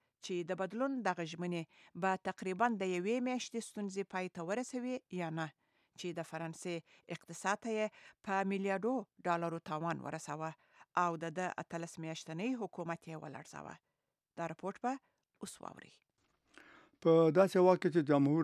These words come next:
Speaker 2: رئیس ایمانویل مکرون د دوشنبې په شپه په تلویزیون کې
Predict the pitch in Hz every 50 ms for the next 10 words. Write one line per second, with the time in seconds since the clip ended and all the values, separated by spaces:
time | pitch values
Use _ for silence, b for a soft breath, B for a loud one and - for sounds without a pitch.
0 | 143 151 151 147 135 - - 143 139 127 131 139 139 131 131 135 135 131 131 127
1 | 135 131 127 - - 139 156 160 160 143 143 123 127 120 - 131 123 120 117 127
2 | 127 123 - 123 101 - - - 156 151 - - 131 - 131 120 123 127 117 120
3 | 143 139 135 -